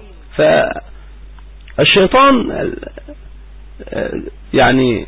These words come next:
زعل ان هو نصح سيدنا موسى و-، وأقسم ان هو ما ينصح أحد بعد سيدنا موسى، وما ينصح سيدنا موسى مرة تانية. ولذلك النبي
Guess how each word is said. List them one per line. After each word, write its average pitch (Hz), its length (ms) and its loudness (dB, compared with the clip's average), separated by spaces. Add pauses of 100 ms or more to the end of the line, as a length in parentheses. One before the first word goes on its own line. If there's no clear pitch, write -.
(140)
زعل 214 340 4
ان 170 140 6
هو 202 260 6
نصح 190 420 0
سيدنا 151 300 2
موسى 208 400 0 (1400)
و-، 151 880 2 (1500)
وأقسم 170 500 2
ان 165 80 4
هو 196 460 6 (720)
ما 170 220 4
ينصح 196 340 4
أحد 135 380 2
بعد 127 240 2
سيدنا 131 220 2
موسى، 110 280 -6 (1040)
وما 175 180 4
ينصح 202 340 2
سيدنا 170 220 4
موسى 170 220 2
مرة 135 200 2
تانية. 104 200 -4 (1700)
ولذلك 160 460 4
النبي 202 140 2